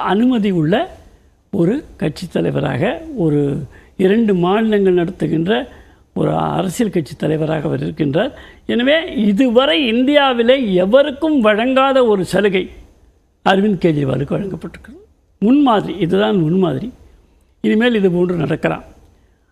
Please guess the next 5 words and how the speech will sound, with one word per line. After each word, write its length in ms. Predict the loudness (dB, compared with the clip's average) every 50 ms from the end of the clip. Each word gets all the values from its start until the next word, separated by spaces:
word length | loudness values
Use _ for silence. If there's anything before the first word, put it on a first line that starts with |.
| _ _ -2
அப்படிப்பட்ட 680 | -2 0 2 0 0 2 0 0 0 0 0 0 0 0 0 0 -2 -6 -10 -14 -16 -16 -18 -20 -20 _ -8 -4
அரவிந்த் 420 | -2 0 0 2 0 0 0 0
கெஜ்ரிவால் 460 | 0 0 0 -2 -2 -2 -2 -4 -6 -10 -16 -20 -20 -20 -20 _ _ _
தன்னுடைய 560 | -2 0 0 0 0 0 0 0 2 2 2 2 2 0 -2 -2 -2
பரப்புரையை 640 | 0 0 0 0 -2 -2 -2 -2 0 0 0 -2